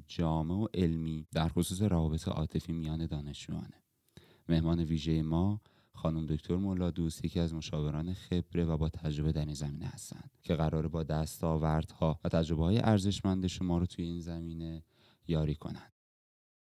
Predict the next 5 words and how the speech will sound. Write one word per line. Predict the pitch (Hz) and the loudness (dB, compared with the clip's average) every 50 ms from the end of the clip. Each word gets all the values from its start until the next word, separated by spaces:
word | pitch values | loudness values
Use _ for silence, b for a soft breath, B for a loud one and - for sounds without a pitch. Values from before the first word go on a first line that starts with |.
| _ _ _ _ - | _ _ _ _ -10
سلام | - - 98 92 87 90 | 0 4 4 6 6 6
خانم | - 95 87 90 87 | 6 6 4 4 6
دکتر، | 82 80 - - - 80 76 | 4 2 2 4 4 4 4
وقتتون | 73 73 76 - - 85 - - 80 80 | 4 2 0 0 0 -2 -2 -2 -4 -4
بخیر | 76 76 - - 85 85 85 87 87 | -4 -4 0 2 4 4 4 4 0